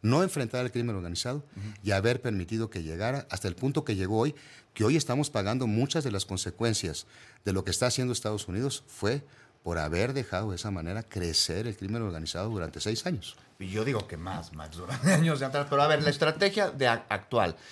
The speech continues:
Speaker 2: Nos queda un minuto con dieciséis segundos. ¿Ves estrategia y ves acción?
Speaker 1: Empiezo a ver acción.
Speaker 2: Ujú.
Speaker 1: No sé qué tanta estrategia, pero sí empieza a haber acción por parte del
Speaker 2: Coordinación entre
Speaker 1: secretario.
Speaker 2: los estados,
Speaker 1: Coordinación.
Speaker 2: municipios,
Speaker 1: Los, los
Speaker 2: fuerzas
Speaker 1: estados
Speaker 2: federales.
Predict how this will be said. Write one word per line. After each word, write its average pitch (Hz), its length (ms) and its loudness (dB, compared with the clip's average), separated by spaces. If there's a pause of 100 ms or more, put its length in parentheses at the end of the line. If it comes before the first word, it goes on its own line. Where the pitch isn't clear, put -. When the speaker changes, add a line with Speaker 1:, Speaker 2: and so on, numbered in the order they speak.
(160)
Speaker 2:
Nos 117 180 0
queda 156 200 6
un 151 100 2
minuto 139 420 0
con 131 260 0 (360)
dieciséis 104 800 0
segundos. 87 720 -4 (260)
¿Ves 143 320 4
estrategia 123 560 -4
y 117 60 0
ves 110 200 0
acción? 165 420 -4 (340)
Speaker 1:
Empiezo 190 440 -2
a - 20 -4
ver 170 160 -2
acción. 82 460 -6
Speaker 2:
Ujú. 110 280 -6 (120)
Speaker 1:
No 135 180 -2
sé 151 220 -4
qué 143 120 -6
tanta 113 400 -8
estrategia, 104 480 -10 (140)
pero 107 140 -6
sí 135 120 -4
empieza 123 360 -6
a - 20 -6
haber 98 160 -6
acción 98 300 -10
por 92 100 -12
parte 98 160 0
del 95 100 -2
Speaker 2:
Coordinación 104 280 0
entre 101 140 0
Speaker 1:
secretario. 90 260 0
Speaker 2:
los 87 100 -6
estados, 107 760 -4
Speaker 1:
Coordinación. 107 520 -4
Speaker 2:
municipios, 107 420 -6
Speaker 1:
Los, 143 120 4
los 131 80 -10
Speaker 2:
fuerzas 123 200 -4
Speaker 1:
estados 135 300 -2
Speaker 2:
federales. 107 160 -2